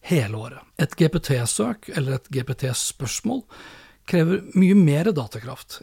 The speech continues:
Ifølge Dylans estimater vil hver eneste forespørsel til Chat G P T legge på tre ekstra øre på Google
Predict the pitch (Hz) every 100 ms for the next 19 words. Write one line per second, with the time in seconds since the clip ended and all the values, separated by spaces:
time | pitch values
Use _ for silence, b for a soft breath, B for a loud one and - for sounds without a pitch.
0 | - 160 202 160 185 185 151 147 175 170
1 | 214 196 - 165 131 - 190 175 180 165
2 | 175 208 147 120 - 156 156 117 - 123
3 | 185 160 175 - 123 - 143 156 170 180
4 | B B _ 165 180 165 120 120 175 -
5 | - 143 160 180 - - - 160 - 165
6 | 135 113 175 - B B B - 156 127
7 | 107 107 131